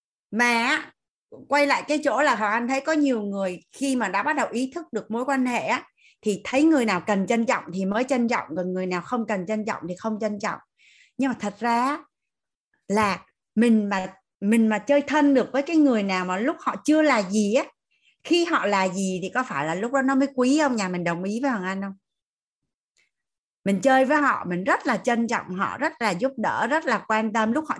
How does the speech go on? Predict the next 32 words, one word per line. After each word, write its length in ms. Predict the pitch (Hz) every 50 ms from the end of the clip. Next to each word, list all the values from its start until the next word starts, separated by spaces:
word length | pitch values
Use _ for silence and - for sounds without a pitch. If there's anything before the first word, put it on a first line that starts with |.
| -
chưa 160 | - 269 285 277
là 180 | 269 226 202
gì. 340 | 180 170 202 196 175 156 - _ _ - - _ -
Đến 180 | 220 277 311 320
khi 200 | - 330 330 320
họ 180 | 311 311 262 202
là 160 | 220 220 220
gì 200 | 214 220 240 233
họ 140 | 294 262 214
mới 180 | 240 294 330 311
dòm 220 | 302 254 233 233
ngó 180 | 240 247 269 294
đến 180 | 339 349 370
mình 220 | 339 302 262 240 226
chứ. 260 | 302 311 359 453 480 - - _ _ _ _ _ _ _ _ _ _ _ _ _ _ _ _ _ _ _ _ _ _ _ _ _ _ _ _ _ _ _ _ _ _ _ _ _ _ _ _ _ _ _ _ _ _
Và 200 | 165 214 220 220
một 280 | 220 220 214 208 - 214
người, 360 | 214 214 214 208 202 208 214 208 165 -
một 220 | 190 202 208 202 -
người 160 | 202 202 196 185
có 140 | - 247
đủ 240 | 269 240 190 147 139 -
phước 160 | 277 294 294 -
báo, 360 | 220 214 214 226 262 311 311 302
có 100 | - - - -
tầm 180 | 254 220 202
nhìn, 220 | 185 180 180 170 175
họ 140 | 190 - -
mới 80 | 220 240
nhìn 240 | 254 247 226 185 170
ra 120 | 202 202
được 200 | 196 196 175